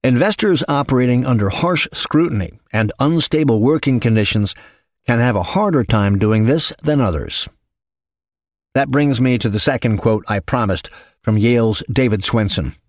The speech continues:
"Active management strategies demand uninstitutional behavior from institutions, creating a paradox that few can unravel." Charlie Munger was right about it not being easy.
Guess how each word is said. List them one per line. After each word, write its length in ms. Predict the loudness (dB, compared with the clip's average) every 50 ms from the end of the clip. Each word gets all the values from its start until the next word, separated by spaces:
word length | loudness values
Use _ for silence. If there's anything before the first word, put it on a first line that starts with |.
| _ _ _ _ _ _ _ _ _ _ _ _ _ _ _ _ _ _ _
"Active 460 | -4 -2 -2 -2 0 0 0 0 0 -2 0
management 440 | 0 0 0 0 0 0 0 0
strategies 560 | 0 0 -2 0 0 0 0 0 0 0 0 0
demand 360 | 0 0 2 2 0 0 -2 -2 _
uninstitutional 1160 | 0 0 2 2 0 0 -2 -2 -2 -2 -2 -2 -4 -2 0 2 2 2 2 0 0 0 2
behavior 560 | 2 2 2 2 2 2 2 2 2 0 0 0
from 320 | 0 0 2 2 2 0 0
institutions, 880 | 0 0 0 0 -2 -2 -2 0 0 0 0 0 -2 -4 -6 -8 -10 -12 -12 -16 -20 -20 _ _ _ _ _ _ _ _ _ -6
creating 360 | -2 0 0 2 0 0 0
a 80 | -2 0
paradox 540 | 0 0 0 0 0 0 0 -2 -2 -2
that 160 | -2 -2 -4 -4
few 420 | -4 -2 2 2 2 0 0 -2
can 160 | -2 0 0 2
unravel." 480 | 2 2 2 0 0 -2 -4 -8 -12 -16 _ _ _ _ _ _ _ _ _ _ _ _ _ _ _ _ _ _ _ _ _ _ _ _ _ _ _ _ -2
Charlie 260 | -2 0 0 0 0
Munger 300 | 0 0 0 0 2 2
was 180 | 2 0 2 2
right 480 | 0 0 0 -4 -4 -6 -6 -6 -8 -8
about 220 | -6 -4 -2 0 0
it 80 | 0
not 240 | 0 0 0 0 0
being 220 | 0 0 2 2 2
easy. 380 | 2 2 2 2 2 0 0